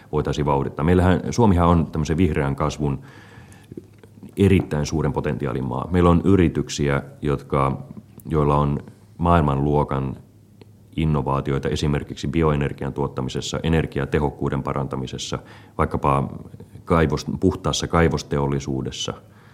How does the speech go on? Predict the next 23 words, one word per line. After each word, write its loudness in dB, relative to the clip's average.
Ja, 4
ja 0
n-, -2
tämä, 6
tämä 6
on 6
nimenomaan 6
sitä 0
uutta 4
kasvua, 0
jota -4
me 0
haluamme 0
tukea. -4
Siinä 2
voi 8
olla 4
esimerkiksi -4
rahastoilla, 2
siis -8
kasvurahastoilla -2
oma -6
merkityksensä. -14